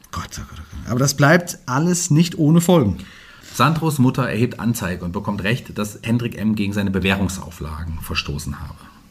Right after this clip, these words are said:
Speaker 1: Tja, das ist gut, dass die Frau sich wenigstens noch einbringt. Ich sag nur positive Sozialprognose, ne?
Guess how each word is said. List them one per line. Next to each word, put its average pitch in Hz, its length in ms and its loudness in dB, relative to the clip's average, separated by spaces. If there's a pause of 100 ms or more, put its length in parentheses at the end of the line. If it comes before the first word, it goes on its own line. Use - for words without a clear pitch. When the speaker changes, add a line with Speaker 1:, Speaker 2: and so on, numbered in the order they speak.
(180)
Speaker 1:
Tja, 76 320 2
das 95 140 2
ist - 60 -6
gut, 120 160 4
dass 107 180 2
die 131 160 4
Frau 117 260 4
sich 123 180 6
wenigstens 120 360 6
noch 107 140 6
einbringt. 139 500 4
Ich 104 120 0
sag 110 200 2
nur 123 140 4
positive 120 480 2
Sozialprognose, 107 840 2
ne? 95 200 0